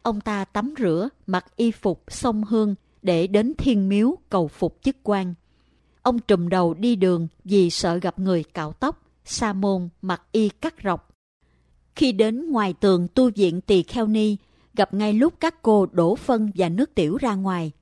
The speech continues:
trúng trên đầu, chảy tràn cả mình ông ta. Ông ta quá tức giận nói, "Ta sợ gặp người không may mắn này, mà nay lại bị đổ phân và nước tiểu đầy cả người."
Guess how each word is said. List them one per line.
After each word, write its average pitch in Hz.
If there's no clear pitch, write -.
trúng 240
trên 196
đầu, 170
chảy 202
tràn 190
cả 175
mình 220
ông 190
ta. 190
Ông 226
ta 214
quá 233
tức -
giận 165
nói, 202
"Ta 202
sợ 180
gặp 190
người 185
không 240
may 240
mắn 226
này, 180
mà 190
nay 202
lại 190
bị 175
đổ 175
phân 254
và 175
nước 220
tiểu 190
đầy 180
cả 170
người." 196